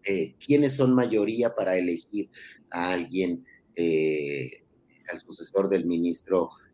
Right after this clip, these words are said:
presidente Saldívar. Entonces, ese elemento está ahí corriendo en la discusión pública de manera importante. Y el otro que tiene que ver con, mm, una, la otra preocupación de la que hemos hablado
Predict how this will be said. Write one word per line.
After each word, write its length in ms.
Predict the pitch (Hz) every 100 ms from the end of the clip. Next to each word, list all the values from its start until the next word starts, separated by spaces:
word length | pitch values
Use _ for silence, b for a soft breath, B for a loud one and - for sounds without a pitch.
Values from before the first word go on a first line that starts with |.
| _
presidente 600 | 95 95 90 90 87 92
Saldívar. 560 | 92 85 82 87 80 85
Entonces, 440 | 90 107 113 123
ese 260 | 151 147 175
elemento 560 | 139 107 101 113 113 123
está 400 | 127 117 117 -
ahí 360 | 104 101 107 107
corriendo 760 | - 98 104 104 101 104 - b - _
en 140 | 98 95
la 80 |
discusión 580 | 90 87 - 95 104 98
pública 400 | 107 104 104 104
de 80 | 92
manera 300 | 87 95 98
importante. 760 | 107 104 113 117 107 104 127 131 B B -
Y 140 | 131
el 180 | 135 151
otro 360 | 175 180 202 196
que 100 | 135
tiene 300 | 127 160 127
que 100 | 117
ver 200 | 135 135
con, 200 | 127 120
mm, 400 | - 110 98 95
una, 380 | 107 107 104 104
la 180 | 92 98
otra 220 | 127 123
preocupación 560 | 110 - 104 98 123
de 80 | 117
la 160 | 101 92
que 100 | 107
hemos 240 | 110 101
hablado 440 | 92 101 101 101